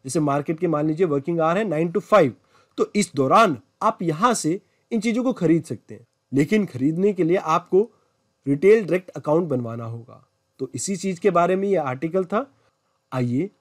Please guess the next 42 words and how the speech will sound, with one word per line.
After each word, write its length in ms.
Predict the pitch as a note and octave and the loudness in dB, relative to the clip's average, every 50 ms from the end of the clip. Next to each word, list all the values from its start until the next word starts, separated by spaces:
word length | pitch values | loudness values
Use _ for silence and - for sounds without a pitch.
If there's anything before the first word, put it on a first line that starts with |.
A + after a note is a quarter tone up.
| _ - - | _ -4 -4
अब 80 | F#3+ E3 | -2 2
बात 300 | D#3 G#3+ A#3 B3+ B3+ - | 4 6 6 4 4 2
करते 300 | - A3 G3+ - A3 G#3+ | -2 -2 0 2 2 2
हैं 120 | A#3 C#4 - _ _ - | 0 0 -4 _ _ -8
इमरजेंसी 480 | F#3 G3 A3 A#3 A#3 A#3+ A#3+ - - C4 | -4 -2 0 0 2 0 -2 0 -4 -4
क्रेडिट 400 | - - F3 E3 E3+ F#3 F#3+ - | -4 -2 -2 0 0 0 -2 0
लाइन 240 | D3 C#3 D#3 F3+ F#3 | -4 -2 -2 -2 -2
गारंटी 340 | C#3+ C3 C3 C#3 C3+ F3+ E3+ | -2 -2 -2 -2 -4 -6 -8
स्कीम 300 | - - - C#3+ C#3 C#3 | -8 -6 -2 -2 -2 0
के 100 | B2 C3+ | -2 -4
बारे 240 | A#2+ A#2 G2+ G2+ G2+ | -6 -6 -10 -14 -16
में। 80 | G2+ A#2+ _ _ _ _ _ _ _ _ _ _ _ | -20 -20 _ _ _ _ _ _ _ _ _ _ _
अभी 180 | - C3+ D3 D3+ | -6 -2 -2 0
recently 560 | B2+ B2+ C3+ - - E3+ D#3+ E3 D#3 E3 G3 A3 _ _ _ _ _ _ _ _ - | 0 -2 -4 -4 -4 -4 -4 -4 -4 -4 -4 -6 _ _ _ _ _ _ _ _ -4
एसबीआई 360 | F#3 F3 - - G#3+ A3+ A#3 | -4 -4 -2 0 2 2 4
ने 100 | A#3 A#3 | 4 2
अपनी 300 | A3+ - D3 - F#3 G3 - | 2 0 -4 -6 -6 -4 -4
एक 120 | F3+ E3+ E3 | -4 -2 -2
रिपोर्ट 400 | C#3+ B2 - D3 D3+ F3 F3+ F#3 | -4 -4 0 2 2 4 4 2
रिलीज 260 | E3+ E3+ F3 E3 - | 0 0 -2 -2 -2
करी 200 | - E3+ E3+ F3+ | -2 -2 -2 -2
है 100 | G3 A#3+ - - | -2 -4 -6 -10
और 120 | C#3+ C#3 - | -14 -14 -10
इसमें 260 | - C#3+ - - F#3+ F#3+ | -10 -10 -6 -4 0 0
ये 100 | F#3 F#3 | 0 2
कहा 260 | - F3 D#3 F3 F3+ | 2 2 2 2 2
है 140 | F3+ G#3+ B3 _ _ _ _ _ _ - | 0 -2 -4 _ _ _ _ _ _ -6
कि 60 | A3+ | -2
लगभग 440 | E3+ E3+ A#3 A3+ F#3+ E3 E3+ B2 G#2 - _ _ _ _ _ _ _ - | 0 2 2 0 2 0 -2 -2 -2 -6 _ _ _ _ _ _ _ -10
साढ़े 460 | - - A#3+ G3 G3+ A3 G#3+ C4 C4 - _ _ | -8 -6 -4 -2 -2 0 0 -2 -2 -2 _ _
तेरह 320 | - G#3+ G#3+ A3+ A#3+ B3+ A#3+ | 0 4 4 6 6 6 6
लाख 420 | G3+ D#3+ D3+ E3 F#3 G3+ G#3+ - - | 6 4 2 2 4 2 2 0 0
यूनिट्स 300 | D#3 D#3+ F3 F#3 - - | 0 2 2 2 -2 0
जो 100 | F3 F#3 | -2 -2
आपके 280 | F3+ E3 D#3+ - - F3+ | 0 0 -4 -2 -2 -2
एमएसएमई 440 | D#3+ D3 D#3+ D#3 - D3+ C#3+ D#3 | 0 -2 -2 -4 -4 -4 -4 -2
हैं, 220 | D3+ C3 C3 C#3+ F3 _ _ _ _ _ _ _ _ - | -4 -4 -6 -8 -10 _ _ _ _ _ _ _ _ -4
इनको 220 | D#3+ D#3+ D#3 F#3+ | -4 0 2 2
लोन 360 | D#3 A#2 A2 A#2 B2+ D#3 F3+ F#3+ | 2 2 2 2 2 2 2 2
दिया 200 | F3 F#3+ F#3 F3+ | 4 2 2 2
गया 180 | E3+ F3 F3 | 2 0 -2
है 140 | D#3+ F#3 A3+ | -4 -6 -10